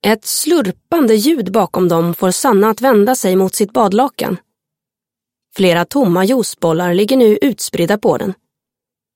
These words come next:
Nosessons svans sticker ut bakom kylboxen.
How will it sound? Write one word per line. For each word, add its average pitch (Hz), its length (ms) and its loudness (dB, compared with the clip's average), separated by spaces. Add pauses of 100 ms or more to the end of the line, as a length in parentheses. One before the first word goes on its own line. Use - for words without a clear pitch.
(340)
Nosessons 190 640 2
svans 202 340 0
sticker 208 280 2
ut - 180 0
bakom 196 240 0
kylboxen. 196 600 -2